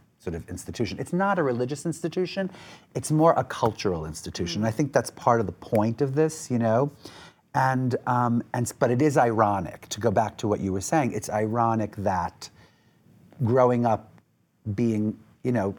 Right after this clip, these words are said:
Speaker 1: I would call it a kind of persecution over being gay and being different and being effeminate and being artistic and all of that, you know, and then being feted in that place, right, is very, is very gratifying and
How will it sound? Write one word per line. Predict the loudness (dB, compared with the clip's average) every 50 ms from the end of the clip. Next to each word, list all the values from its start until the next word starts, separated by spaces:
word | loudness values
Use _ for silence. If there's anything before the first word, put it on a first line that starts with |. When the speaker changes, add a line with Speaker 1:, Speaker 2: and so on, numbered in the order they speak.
| -2
Speaker 1:
I | 0 0
would | 0 0 -4
call | -6 -2 0 2 2 4
it | 2 0
a | -2
kind | -2 -4 -4 -4 -4
of | -4 -4
persecution | -4 -4 -4 -6 -8 -6 -4 -4 -4 -4 -6 -8 -10 -10 -8 -6
over | -4 -4 -2 -2
being | -2 -2 -2 -2 -2 -2
gay | 0 2 4 4 4 4 2 2
and | 0 -2
being | -4 -4 -4 -4
different | -2 -2 -2 -2 -2 -4 -2 -2 -2 -2 -2
and | -4 -4
being | -4 -4 -4 -6
effeminate | -6 -2 0 0 0 0 0 -2 -4 -4 -4
and | -4 -4
being | -4 -6 -8 -8 -8
artistic | -8 -6 -4 -4 -6 -4 -4 -4 -4 -2
and | -2 -4
all | -4 -4 -6
of | -4 0
that, | 2 2 4 4 2 2 0 -4 -14 -20 -20 _ _ _ _ _ _ _ _ _ _ _
you | 0 2
know, | 4 4 6 6 6 4 4 2 -2 -10 -20 -20 _ _ _ -4
and | -2 0 0 0
then | 0 0 0
being | 0 0 0 -2 -2
feted | -4 -8 -8 -4 -2 -2 0 -2 -2 -4 -6 -10 -10 -8
in | -6 -4 -4 -4
that | -4 -4 -6 -8
place, | -4 0 2 2 2 0 -2 -6 -12 -12 -14 -14 -8
right, | -4 -2 0 0 0 0 -2 -6 -12 -20 -20 -20 _ _ _ _ _ _ _ _ _ _ -20 -20 -20 -20 -20 -20 -20 -20 -20 -20 -20 -20 -8 -2
is | 0 0 0 0 0
very, | 0 0 0 0 0 0 -2 -2 -2 -4 -4
is | -4 -4 -2
very | 0 2 2 2 2 0
gratifying | -2 0 0 2 4 4 4 2 0 -2 0 2 2 4 4 2 0 0 -2 -2 -2 -4 -4
and | -4 -4 -4 -2 -2 -4 -4